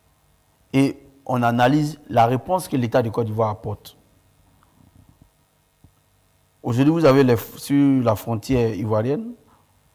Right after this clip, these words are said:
au niveau de la frontière Côte d'Ivoire-Mali,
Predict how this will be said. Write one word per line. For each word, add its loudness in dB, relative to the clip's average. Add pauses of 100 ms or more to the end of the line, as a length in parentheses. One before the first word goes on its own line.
(240)
au -8
niveau 0
de 0
la 4
frontière -4
Côte -2
d'Ivoire-Mali, -6